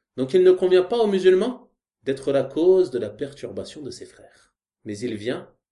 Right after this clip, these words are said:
à la mosquée dans un vêtement convenable, sans dessin et sans motif, comme un qamis d'une couleur unie, afin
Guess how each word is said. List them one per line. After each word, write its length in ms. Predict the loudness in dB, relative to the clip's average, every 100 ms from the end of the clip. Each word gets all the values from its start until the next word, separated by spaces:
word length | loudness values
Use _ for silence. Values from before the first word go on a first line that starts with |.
| _
à 80 | -12
la 80 | -10
mosquée 540 | -10 -12 -16 -16 _ _ _
dans 160 | -14 -12
un 60 | -12
vêtement 260 | -12 -14
convenable, 640 | -12 -10 -8 -8 -10 -14 -18 _ _ _ _
sans 200 | -12 -6
dessin 320 | -6 -6 -10
et 60 |
sans 140 | -10 -8
motif, 580 | -8 -8 -12 -16 _ _ _ _
comme 160 | -8
un 80 | -8
qamis 600 | -6 -6 -6 -10 -16 -20 _ _ _
d'une 180 | -14 -10
couleur 360 | -4 -4 -6 -8
unie, 400 | -8 -6 -10 _ _ _ _
afin 560 | -10 -8 -8 -10 -10